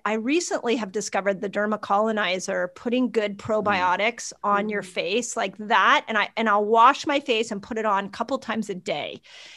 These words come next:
Speaker 1: And I really feel like I'm changing the microbiome of the fa-, of my face. I can see the coloring change a little bit.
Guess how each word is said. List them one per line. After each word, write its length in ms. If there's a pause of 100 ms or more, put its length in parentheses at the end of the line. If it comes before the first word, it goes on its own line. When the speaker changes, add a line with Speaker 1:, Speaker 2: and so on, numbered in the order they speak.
(240)
Speaker 1:
And 140
I 60
really 560
feel 260
like 220
I'm 160
changing 440
the 60
microbiome 1080
of 260
the 80
fa-, 480
of 160
my 160
face. 360
I 80
can 160
see 160
the 120
coloring 640
change 340
a 80
little 240
bit. 380